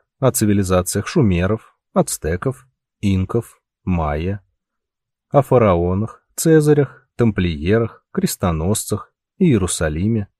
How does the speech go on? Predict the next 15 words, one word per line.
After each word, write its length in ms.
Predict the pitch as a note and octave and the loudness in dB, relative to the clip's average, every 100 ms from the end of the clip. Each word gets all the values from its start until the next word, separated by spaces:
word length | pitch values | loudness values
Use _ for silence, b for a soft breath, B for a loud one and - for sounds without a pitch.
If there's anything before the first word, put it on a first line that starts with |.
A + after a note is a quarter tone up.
| _ _ _ _ _ _ _ _ _ _ _ - | _ _ _ _ _ _ _ _ _ _ _ -2
Далее 340 | F3 F#3+ F#3+ | 4 4 4
слева 400 | F#3 C3+ C3 C3+ | 0 0 2 4
идут 200 | B2+ A#2 | 2 0
стеллажи 500 | - G#2 G#2 A2 G#2 C3 | -4 0 2 0 -2 -4
от 160 | A#2 | -6
двадцать 440 | G2 G#2 - G#2+ - | -2 -2 -2 -6 0
пятого 380 | D#3+ D3+ D3 D3+ | 2 2 0 0
по 160 | F#3 | 0
сорок 380 | - C#3 B2+ - | 0 0 0 0
восьмой. 520 | G#2+ - D#2+ C2+ C#2+ _ _ _ _ _ | -2 -2 -6 -10 -12 _ _ _ _ _
Философия, 880 | - A#3+ D#3 - G2 F#2+ - F#2+ G2 - | -4 2 2 0 -2 -2 -4 -8 -8 -6
астрология, 920 | E3+ - F#2+ F2 E2+ G2+ F#2+ F#2 F#2 - | -4 -2 0 0 0 0 -2 -4 -6 0
алхимия, 640 | F#3 G2 - C3+ D#3 D#3+ | 0 0 0 0 2 0
магия, 640 | A#2 F#2 F#2+ F#2+ G2+ A2 - _ _ - | -2 0 0 0 -2 -4 -6 _ _ 0
мистика. 640 | F#3+ F3+ - D3 - D2+ | 4 4 0 -8 -8 -10